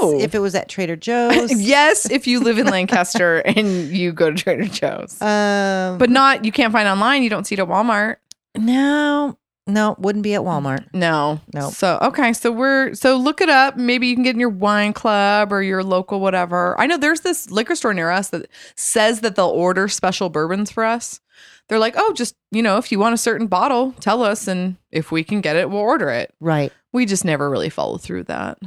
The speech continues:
Speaker 2: No.
Speaker 1: Nah. <laughs> No.
Speaker 2: Would you buy this again?
Speaker 1: Uh, yeah, especially for eight ninety-nine.
Speaker 2: Mm-hmm.
Speaker 1: It's delicious. I would spend nineteen ninety-nine on this.
Speaker 2: Mm-hmm.
Speaker 1: Uh, it's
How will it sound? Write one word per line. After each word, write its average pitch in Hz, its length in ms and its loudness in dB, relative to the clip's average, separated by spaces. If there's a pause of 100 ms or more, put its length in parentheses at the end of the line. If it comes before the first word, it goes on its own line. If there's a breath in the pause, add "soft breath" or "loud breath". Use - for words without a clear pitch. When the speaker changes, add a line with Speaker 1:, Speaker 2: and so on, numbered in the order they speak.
(120)
Speaker 2:
No. 165 400 -6
Speaker 1:
Nah. - 480 -8
<laughs> - 680 -20
No. - 320 -14 (140)
Speaker 2:
Would 220 160 0
you 226 80 0
buy 208 160 2
this 247 180 -4
again? 320 220 -8 (500)
Speaker 1:
Uh, 277 240 4 (300)
yeah, 247 540 2
especially 330 540 0
for 339 200 0
eight 294 160 0
ninety-nine. 302 800 2
Speaker 2:
Mm-hmm. 226 500 -4
Speaker 1:
It's 349 240 -2
delicious. 339 640 2
I 339 180 6
would 403 200 4
spend 330 280 2
nineteen 359 420 0
ninety-nine 226 440 0
on 156 120 -2
this. 139 260 -6
Speaker 2:
Mm-hmm. 180 260 -4
Speaker 1:
Uh, 151 160 2
it's 294 240 -2